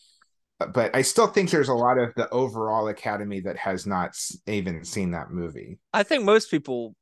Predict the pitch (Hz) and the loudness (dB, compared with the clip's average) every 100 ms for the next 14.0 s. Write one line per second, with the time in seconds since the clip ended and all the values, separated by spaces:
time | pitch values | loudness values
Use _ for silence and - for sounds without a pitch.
0 | _ 143 151 165 - 165 127 147 143 131 | _ -2 4 2 4 2 2 4 4 2
1 | 123 139 123 - 123 120 110 110 113 - | -2 -8 -10 -6 -4 -4 -4 -4 -4 -10
2 | _ _ _ _ _ 175 151 160 135 123 | _ _ _ _ _ 0 4 6 8 8
3 | 131 131 123 117 120 120 117 _ - 131 | 4 2 -2 -6 -6 -8 -12 _ -14 -4
4 | 123 127 120 120 123 - 110 113 123 120 | 0 0 0 -2 -6 -6 -10 -4 -4 -2
5 | 123 117 113 151 - - - 127 120 - | -2 -2 -4 -6 -12 -8 0 2 0 -4
6 | - - - 110 - _ - - - - | -8 -8 -4 -4 -6 _ -20 -12 -2 0
7 | - - - - - - 247 240 294 269 | 0 -4 -14 -20 2 4 6 6 4 4
8 | 226 180 180 175 156 151 139 117 139 127 | 4 4 4 6 6 2 0 0 0 0
9 | 147 180 202 180 160 143 131 - 160 147 | 2 4 6 4 4 0 -2 -2 2 2
10 | 135 123 135 127 - 123 113 113 107 110 | 0 0 0 -2 -8 -6 -2 0 -2 -4
11 | - _ - _ - 165 - 131 113 127 | -12 _ -20 _ -2 0 2 0 2 0
12 | 123 - 110 101 123 120 120 123 123 120 | 0 0 0 0 -8 -4 -2 -2 0 -2
13 | 123 _ _ _ - 131 131 127 123 | -4 _ _ _ -2 0 2 2 -2